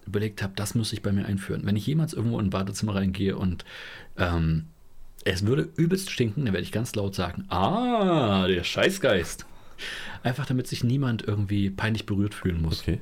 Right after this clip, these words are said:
Speaker 2: und funktioniert das auch, wenn du in der Gesellschaft, äh, von besagten Flatulenzen heimgesucht wirst?
Speaker 1: Oh,
Speaker 2: Und du lässt
Speaker 1: ist ja ein Scheißgeist auf Wanderschaft. Probier's. Probier's. Ich kenn das nur,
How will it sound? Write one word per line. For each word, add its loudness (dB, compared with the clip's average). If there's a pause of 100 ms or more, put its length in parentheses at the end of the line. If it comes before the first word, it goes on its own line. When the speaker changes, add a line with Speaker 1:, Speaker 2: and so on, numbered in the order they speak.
(160)
Speaker 2:
und -6
funktioniert -2
das -4
auch, -6
wenn -2
du -2
in -2
der 0
Gesellschaft, -4
äh, -2
von -6
besagten -4
Flatulenzen -4
heimgesucht -4
wirst? -8 (1500)
Speaker 1:
Oh, 4 (200)
Speaker 2:
Und 0
du 0
lässt 0 (260)
Speaker 1:
ist 2
ja 0
ein 0
Scheißgeist -2
auf -2
Wanderschaft. 2 (360)
Probier's. -2 (520)
Probier's. -4 (720)
Ich -4
kenn 0
das -2
nur, 0